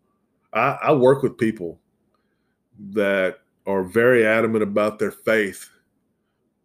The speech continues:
but they've even made comments of things they've seen recently that makes them scratch their head, makes them say, "Huh, that's really not the Christianity I signed up for.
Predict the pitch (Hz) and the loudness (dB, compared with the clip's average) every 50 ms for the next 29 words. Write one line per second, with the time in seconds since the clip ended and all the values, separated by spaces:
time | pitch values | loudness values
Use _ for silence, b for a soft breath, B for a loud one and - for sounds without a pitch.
0 | _ _ _ _ _ _ _ 101 92 - 101 107 113 117 110 104 101 95 95 95 | _ _ _ _ _ _ _ -14 -8 -4 -4 -2 -2 -2 -2 -2 -2 -2 -4 -4
1 | 95 92 - - 107 101 101 98 98 92 82 - - 92 - - 101 95 95 95 | -6 -6 -8 -8 -6 -6 -6 -4 -6 -6 -6 -8 -10 -12 -10 -6 -6 -6 -6 -6
2 | 92 - 87 87 - - - 92 92 92 87 87 92 95 - - 76 82 90 90 | -6 -4 -4 -4 -4 -4 -4 -4 -4 -4 -2 -2 -2 -2 -4 -6 -8 -8 -8 -6
3 | 85 82 82 80 73 _ _ _ _ _ b b b b b b b b b b | -6 -6 -6 -8 -10 _ _ _ _ _ b b b b b b b b b b
4 | b b _ - 113 - - 131 113 - - 143 127 135 139 - 143 139 135 160 | b b _ 0 0 2 0 0 -2 0 2 2 2 2 2 4 4 4 6 6
5 | 160 147 123 110 107 104 104 - 113 110 - 127 120 127 - 208 226 208 143 98 | 6 6 4 4 2 2 0 0 -4 -4 -2 0 0 2 2 4 4 6 4 4
6 | - - - _ _ _ _ _ _ _ _ _ _ _ _ _ _ _ _ _ | 2 -2 -10 _ _ _ _ _ _ _ _ _ _ _ _ _ _ _ _ _
7 | _ _ _ _ - 156 180 180 - - - 175 175 180 190 185 175 170 180 185 | _ _ _ _ -2 -2 -2 -2 -4 -4 -2 0 2 4 4 4 2 2 0 -2
8 | 190 190 - 139 - - 180 180 - - 151 143 151 170 180 175 165 156 160 160 | -4 -6 -8 -6 -4 -2 -2 -2 -4 -6 -8 -6 -6 -6 -6 -6 -4 -4 -2 -2
9 | 160 170 - - 156 156 156 143 156 180 175 - - 98 87 78 60 52 - - | -2 -2 -4 -4 -4 -4 -2 -2 -2 -2 -4 -4 -8 -10 -10 -8 -10 -12 -16 -20